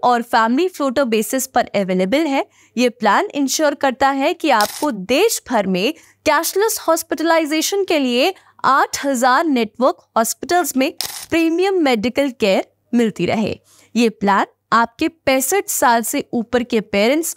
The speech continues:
और डिपेंडेंट चिल्ड्रन को भी कवर करता है। जिनकी एज सिर्फ नाइंटी वन डेज हो, उनके लिए भी कवरेज अवेलेबल है। पॉलिसी में अवेलेबल सम इंश्योर्ड ऑप्शंस की रेंज फ़ाइव लाख से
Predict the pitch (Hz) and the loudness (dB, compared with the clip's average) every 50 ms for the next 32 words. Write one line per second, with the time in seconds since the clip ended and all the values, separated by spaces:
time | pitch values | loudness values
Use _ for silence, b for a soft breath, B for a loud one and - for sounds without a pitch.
0 | - - 240 240 202 220 233 - - 240 240 247 254 311 349 359 - - 269 233 | 0 0 0 0 0 -4 -4 -2 0 0 2 2 2 2 0 0 -2 -2 -2 0
1 | 214 202 220 240 285 302 - 220 196 180 185 180 - 240 269 262 - 208 175 165 | 0 0 0 0 0 0 0 0 0 0 -4 -6 -4 -4 -4 -2 0 0 0 0
2 | 170 - - - - - - - 165 151 202 214 - - - B B B 339 262 | 0 -4 -6 -6 -8 -8 -2 -2 -2 0 0 -2 -4 -6 -10 B B B -6 -2
3 | - 226 262 247 226 - 226 196 196 202 233 330 - - - _ _ _ - - | 0 2 2 2 2 0 0 2 2 2 2 0 -2 -4 -12 _ _ _ -10 -4
4 | - 381 403 415 427 427 - _ _ _ 247 254 233 226 220 202 - 233 214 220 | 0 2 2 2 0 -2 -6 _ _ _ 0 2 2 2 0 0 0 0 0 2
5 | 214 214 208 180 175 202 202 247 302 - - - 285 311 466 - - _ - 247 | 2 2 0 0 0 0 0 0 0 -2 -4 -4 -2 -2 -2 -4 -6 _ -2 -2
6 | 233 240 - 262 254 240 214 190 277 262 240 - 233 185 175 196 320 427 - - | -2 0 0 0 2 2 0 0 -2 -2 0 0 -2 0 0 0 0 -2 -2 -6
7 | - - 214 208 202 190 180 170 170 170 - 202 214 175 - - - - - 294 | -4 -4 -2 0 0 0 0 0 -2 -2 -2 0 -2 -2 -4 -8 -10 -2 2 2
8 | 302 311 359 339 - 415 403 415 453 415 359 320 330 320 311 269 320 370 381 - | 2 2 0 -2 0 0 0 2 4 2 2 2 2 0 0 2 0 0 0 0
9 | - 330 302 285 277 277 269 254 - 294 285 294 302 - - 240 226 - - - | 0 0 2 2 2 0 -2 -2 0 2 2 2 2 2 0 -2 -2 -2 -4 -4
10 | 269 262 262 - - 277 262 226 208 202 202 233 294 330 - - - _ _ _ | -2 -2 -4 -4 -2 -2 0 0 0 0 0 0 0 -2 -4 -8 -10 _ _ _
11 | _ - 277 247 254 339 392 370 339 320 285 269 277 - - - 302 320 359 | _ -2 0 0 2 2 0 0 2 2 2 2 2 0 -4 -4 -2 -2 -4